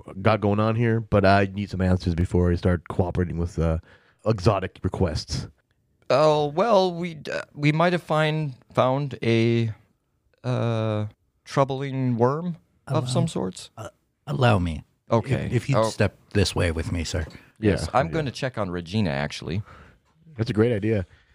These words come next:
Speaker 1: So you
Speaker 3: Keys
Speaker 1: take
Speaker 3: are in
Speaker 1: off
Speaker 3: my
Speaker 1: with,
Speaker 3: pocket.
Speaker 1: uh, off to the car. Okay, that's good to know. And then, uh, O-, Officer Lawson takes off with Steve, and, uh, you guys just kinda walk over to, uh, Lawson's car, and you guys both lean on the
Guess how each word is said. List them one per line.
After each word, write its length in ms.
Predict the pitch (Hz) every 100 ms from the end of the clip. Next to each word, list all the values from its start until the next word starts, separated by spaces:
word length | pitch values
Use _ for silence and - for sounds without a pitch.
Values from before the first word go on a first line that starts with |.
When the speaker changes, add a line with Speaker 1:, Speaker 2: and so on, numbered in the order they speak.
| 180 -
Speaker 1:
So 260 | 135 101 - _ 120
you 200 | 110 127
Speaker 3:
Keys 80 |
Speaker 1:
take 80 | 127
Speaker 3:
are 40 | 101
in 40 |
Speaker 1:
off 120 | 104 107
Speaker 3:
my 40 |
Speaker 1:
with, 140 | 107
Speaker 3:
pocket. 160 | 98 95
Speaker 1:
uh, 420 | 95 92 92 90 120 _ _
off 180 | 87 92
to 100 | 95
the 120 | 92 85
car. 400 | - 82 92 - _ _ _ _ 120
Okay, 240 | 123 113 -
that's 100 | 104
good 140 | 107
to 60 | 110
know. 60 | 98 - - -
And 140 | 113
then, 160 | 113 104
uh, 160 | 82 - 104 87
O-, 20 |
Officer 300 | 107 98 101
Lawson 320 | 101 98 95
takes 200 | 95 90
off 120 | 92 87
with 100 | -
Steve, 360 | 85 87 - _ _ -
and, 140 | 90 90
uh, 20 |
you 80 | 85
guys 200 | 92 -
just 140 | 92 -
kinda 140 | 90
walk 220 | 90 90
over 160 | 87 90
to, 320 | 90 - -
uh, 240 | 85 87 82 - _
Lawson's 380 | - 92 - 87
car, 220 | - 85
and 80 | 85
you 60 | 82
guys 120 | 85
both 200 | 80 80
lean 180 | 80 82
on 120 | 80
the 220 | 82 80